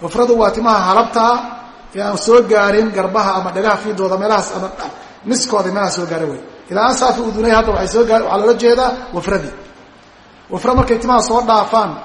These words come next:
waxay imaanayaan limma. Limma waxaa way dhagaha fiidooda imaan, garbahana ma soo gaarayaan. Waxaa u dambaysa jumma.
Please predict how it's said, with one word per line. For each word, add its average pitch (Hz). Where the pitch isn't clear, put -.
waxay 185
imaanayaan 208
limma. 185
Limma 269
waxaa 240
way 240
dhagaha 233
fiidooda 240
imaan, 233
garbahana 208
ma 208
soo 185
gaarayaan. 147
Waxaa 196
u 262
dambaysa 240
jumma. 214